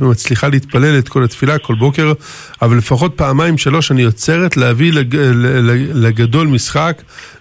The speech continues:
להרים את הקטן שבוכה ולפעמים לה-, להניק אותו, ותוך כדי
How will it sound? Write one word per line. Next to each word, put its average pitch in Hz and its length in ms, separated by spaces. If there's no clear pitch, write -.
להרים 127 280
את 139 100
הקטן 156 420
שבוכה 160 560
ולפעמים 143 500
לה-, 123 380
להניק 120 480
אותו, 147 300
ותוך 147 260
כדי 143 440